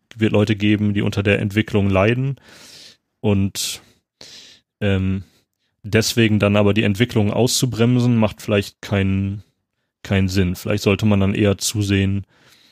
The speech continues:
dass man die Benachteiligten kompensiert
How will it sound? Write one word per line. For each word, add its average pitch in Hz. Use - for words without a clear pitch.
dass -
man 95
die 98
Benachteiligten 98
kompensiert 98